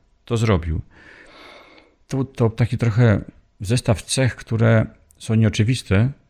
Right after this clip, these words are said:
yy, obok siebie występując, że z jednej strony ogromna wrażliwość na ludzi, on widział tych ludzi, są takie historie, że tam gdzieś starszą panią, jakąś tam babcię, która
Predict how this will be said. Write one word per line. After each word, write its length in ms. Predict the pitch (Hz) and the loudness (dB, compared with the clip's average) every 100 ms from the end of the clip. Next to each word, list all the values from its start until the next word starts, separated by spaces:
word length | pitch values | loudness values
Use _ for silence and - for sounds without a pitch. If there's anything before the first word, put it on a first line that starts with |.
| _ _ _ | _ _ _
yy, 1000 | - 98 92 90 87 85 87 87 - 73 | -8 -2 0 2 2 0 0 -2 -2 -2
obok 180 | 92 92 | 0 0
siebie 220 | 101 92 | 0 0
występując, 560 | 87 - 85 87 98 98 | 0 -2 -2 0 2 2
że 120 | 92 | 2
z 40 | |
jednej 180 | 104 98 | 2 0
strony 280 | 104 101 98 | 2 0 2
ogromna 420 | 87 104 110 101 | 0 2 4 4
wrażliwość 640 | 90 82 92 104 95 85 | 2 2 2 2 2 0
na 100 | 87 | 2
ludzi, 640 | 85 98 98 98 98 92 - - - - - - - - | 2 2 2 2 2 2 -2 -12 -20 -20 -20 -20 -20 -4
on 180 | 101 85 | 0 2
widział 300 | 95 107 104 | 2 2 2
tych 240 | 104 - | 0 0
ludzi, 240 | 101 90 85 | 0 0 0
są 100 | 85 | -4
takie 200 | 85 82 | -4 -4
historie, 400 | 85 - 87 85 | -2 0 2 2
że 160 | 87 | 2
tam 180 | 82 85 | 2 0
gdzieś 300 | 107 90 82 | 0 -2 -2
starszą 340 | - 85 92 | 0 -2 -2
panią, 580 | 85 90 92 90 90 90 | 0 2 4 4 4 2
jakąś 300 | 87 85 90 | 0 0 0
tam 160 | - 85 | 2 2
babcię, 320 | 92 - 87 | 2 0 -6
która 300 | 85 85 | -2 0